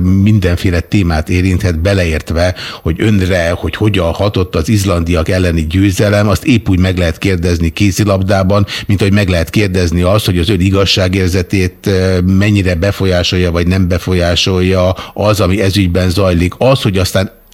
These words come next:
ön bír-e ismerettel, az egy másik dolog, de azért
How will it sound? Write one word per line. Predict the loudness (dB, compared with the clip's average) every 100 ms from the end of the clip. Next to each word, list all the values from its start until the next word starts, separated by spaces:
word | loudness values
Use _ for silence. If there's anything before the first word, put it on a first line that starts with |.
| 0
ön | 2 2 2
bír-e | 2 2 2
ismerettel, | 0 0 0 2 0 0 0
az | 2 2
egy | 2
másik | 2 0 0
dolog, | 0 2 2 0 -4 -8
de | -2
azért | 0 0 -2